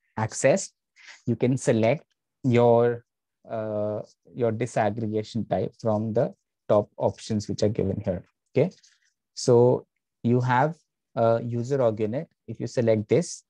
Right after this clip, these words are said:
then whatever org unit is assigned to the user, he or she will be able to access the data in this favorite for that respective organization unit. So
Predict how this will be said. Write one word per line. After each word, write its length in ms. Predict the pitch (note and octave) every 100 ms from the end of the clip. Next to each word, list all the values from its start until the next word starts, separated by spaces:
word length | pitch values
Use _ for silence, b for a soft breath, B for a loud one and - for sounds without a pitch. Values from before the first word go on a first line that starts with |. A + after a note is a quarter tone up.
| _
then 540 | A2+ A2+ A2+ A2 - _
whatever 640 | A#2 A2+ B2+ B2 C#3 D3+ -
org 240 | B2+ A#2 A#2
unit 240 | A#2 B2
is 120 | C3+
assigned 460 | B2 - A2 A2+ A2+
to 140 | A#2
the 140 | A2 A2+
user, 480 | A2+ G2+ A2 F3+ - _ _ _ _ _
he 200 | A#2 A#2+
or 120 | C3
she 280 | C3 C3 B2+
will 220 | C3+ B2
be 220 | A#2+ B2 A2
able 260 | A#2+ A#2+
to 160 | B2+ B2
access 500 | G#2+ - - B2+ -
the 120 | C#3
data 580 | B2 A2+ A2+ A#2+ A#2+ -
in 220 | - A#2 A2
this 260 | A#2+ -
favorite 460 | - G#2+ G#2 C3+ -
for 160 | - A2
that 300 | G#2 A2 G#2
respective 580 | A2+ - F#2+ F2+ C#3+ D3
organization 720 | G2+ G#2 G2+ G2+ G2+ A2 G2+
unit. 320 | F#2 - - -
So 160 | -